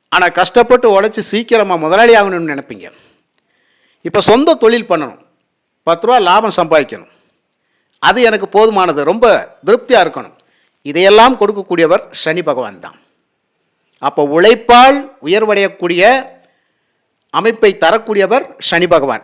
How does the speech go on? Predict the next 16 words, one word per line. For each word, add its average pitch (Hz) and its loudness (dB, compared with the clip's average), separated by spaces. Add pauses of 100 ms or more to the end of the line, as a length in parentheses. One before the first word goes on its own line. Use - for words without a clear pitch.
(140)
இவர் 151 0
லாபஸ்தானத்தில் 196 2
இருக்கின்ற 175 -4 (120)
பொழுது 151 0 (460)
தொட்டதெல்லாம் 196 2 (120)
துலங்கும். 147 -8 (800)
ரிஷபராசி 214 0
நண்பர்களுக்கு 175 -6 (120)
தொட்டதெல்லாம் 180 -2 (160)
துலங்கும். 139 -8 (1040)
தர்மஸ்தானம் 233 2 (220)
அப்படிங்கிற 196 -2
அமைப்புல 208 0 (160)
சனி 170 -4
பகவான் 190 0
வருகின்றதுனால 170 0